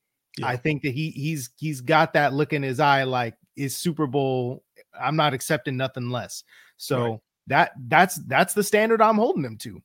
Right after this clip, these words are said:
Speaker 2: That's what I'm expecting. I expect him to play like that. And before, before we head out,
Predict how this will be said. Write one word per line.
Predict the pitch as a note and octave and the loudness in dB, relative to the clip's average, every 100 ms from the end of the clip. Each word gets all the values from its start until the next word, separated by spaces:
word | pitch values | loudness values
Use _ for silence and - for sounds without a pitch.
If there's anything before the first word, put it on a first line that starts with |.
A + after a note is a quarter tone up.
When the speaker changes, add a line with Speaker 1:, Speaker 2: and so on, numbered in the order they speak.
| _ | _
Speaker 2:
That's | A#2 C#3 - | -4 -4 -2
what | F3 | 0
I'm | E3+ F3 | 2 2
expecting. | E3 - D3+ C3+ G2+ G2 | -2 -2 -4 -4 -12 -8
I | B2+ D#3 | 0 0
expect | E3 - D3+ C#3+ | 0 -4 -4 -4
him | D3+ C#3+ | -6 -8
to | B2+ | -8
play | - - C#3 C#3 C3+ | -14 -8 -4 -4 -4
like | B2 B2+ A#2+ - | -4 -4 -4 -8
that. | A#2 - _ _ - | -8 -8 _ _ -10
And | B2+ C3 B2 A#2 - _ _ - | -6 -4 -4 -6 -12 _ _ -14
before, | B2+ D3 D3+ D3+ | -8 2 4 4
before | B2 E3 E3 | 0 0 2
we | E3 D#3 D3+ _ E3 | 2 0 -4 _ -6
head | E3 F#3 | 0 6
out, | A#3+ C#3+ F2+ | 8 8 2